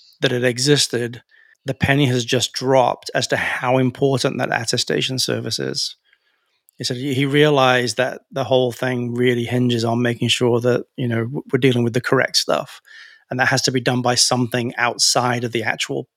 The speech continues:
process itself. And that's the role of the attestation process.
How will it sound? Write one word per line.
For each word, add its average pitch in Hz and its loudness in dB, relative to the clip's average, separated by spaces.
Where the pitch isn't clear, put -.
process - -2
itself. - -2
And 104 -6
that's 123 -6
the 123 -6
role 113 -2
of 113 -8
the 120 -2
attestation 117 -6
process. - -6